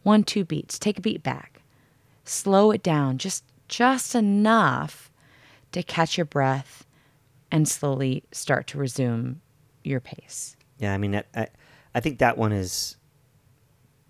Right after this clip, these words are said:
Speaker 2: that one's universally useful and useful for all places. In a lot of ways, I think, and I,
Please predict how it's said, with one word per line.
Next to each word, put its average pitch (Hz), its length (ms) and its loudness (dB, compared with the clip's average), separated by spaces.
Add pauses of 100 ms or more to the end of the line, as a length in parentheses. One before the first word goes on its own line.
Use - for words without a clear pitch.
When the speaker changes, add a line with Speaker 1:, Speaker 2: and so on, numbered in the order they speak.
(460)
Speaker 2:
that 120 160 -4
one's 117 340 -2 (760)
universally 123 640 0
useful - 520 -8 (340)
and 92 500 -2 (340)
useful 113 340 -2
for - 200 -6
all 95 480 0
places. 92 400 -8 (120)
In 139 120 0
a 139 60 0
lot 139 220 0
of 165 80 2
ways, 127 180 4
I 113 80 0
think, 110 300 -6 (420)
and 147 120 -2
I, 147 240 2